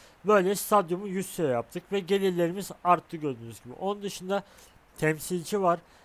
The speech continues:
Temsilcide şu an gösterebileceğim bir şey yok. O yüzden buraya geçiyorum. Ee, şöyle bir şey var. Takımımda yani ben Paris'in logosunu ve formasını değiştirebiliyorum. Onu da çok kısa göstereyim hemen şuradan. Bakın burada saçma sapan bir şey daha var.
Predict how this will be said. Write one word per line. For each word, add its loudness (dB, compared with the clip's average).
Temsilcide -6
şu 0
an 0
gösterebileceğim -6
bir -12
şey -4
yok. -2
O -4
yüzden -6
buraya -6
geçiyorum. -6
Ee, -4
şöyle 2
bir -4
şey -2
var. 0
Takımımda 2
yani 0
ben 2
Paris'in 4
logosunu -2
ve 0
formasını -2
değiştirebiliyorum. -4
Onu -6
da -4
çok -10
kısa -10
göstereyim -6
hemen -8
şuradan. -6
Bakın 2
burada 4
saçma -2
sapan 0
bir -6
şey 0
daha 6
var. 4